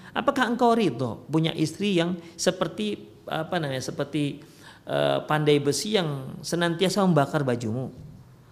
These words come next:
Hal taj-, hal tuhibbu an tajidu min zaujatiki, min zaujatika rihal khabithah daiman? Apakah kamu suka mencium aroma, selalu mencium aroma yang,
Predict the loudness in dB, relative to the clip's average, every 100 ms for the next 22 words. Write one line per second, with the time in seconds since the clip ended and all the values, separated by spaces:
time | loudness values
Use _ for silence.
0 | 2 2 6 4 4 2 2 4 4 4
1 | 4 4 4 2 4 4 4 4 6 4
2 | 4 4 4 2 0 -2 -2 -4 -10 -10
3 | -2 0 4 4 4 2 0 0 0 0
4 | 0 2 4 2 -2 -2 -2 -2 0 -2
5 | -4 -6 -4 -6 -6 -8 -4 -2 -4 -2
6 | 0 0 0 0 0 -2 -8 -20 -20 -20
7 | _ -2 0 2 2 2 2 4 4 2
8 | -2 2 4 6 4 4 2 2 2 4
9 | 4 4 4 4 0